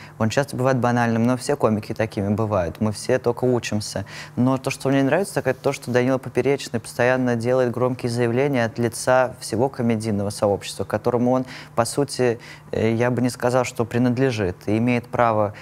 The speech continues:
говорить за всех. Когда он говорит, что, э, «я собираю Ледовой, остальные комики ленятся», это очень обидно, потому что комики не ленятся, комики работают даже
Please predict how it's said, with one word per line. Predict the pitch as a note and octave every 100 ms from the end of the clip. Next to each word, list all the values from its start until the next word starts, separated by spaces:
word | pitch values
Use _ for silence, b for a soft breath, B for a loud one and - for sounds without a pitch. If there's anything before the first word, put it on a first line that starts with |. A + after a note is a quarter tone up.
| B
говорить | A2+ A2+ A2+
за | A#2 A2+
всех. | - G#2 G2+
Когда | A2 A2+
он |
говорит, | A2+ A2+ A2+ G#2
что, | - A2 G#2 B B
э, | G2+ G2+
«я | A#2+
собираю | C3 - A#2+ B2+ B2
Ледовой, | A#2 A2 B2+ C#3+ C3+ B2+ A#2
остальные | A#2+ - B2 C3 B2
комики | - B2+ A#2+ B2 A2+
ленятся», | C3+ C#3+ C3 A#2+ -
это | A#2 A#2
очень | B2+ -
обидно, | C#3 C#3+ D#3 A#2+
потому | -
что | B2 -
комики | - C3+ C3+
не | C3+
ленятся, | C#3+ C3+ -
комики | B2+ B2+ B2+
работают | A#2+ A2+ B2+ - A2+
даже | A2+ A2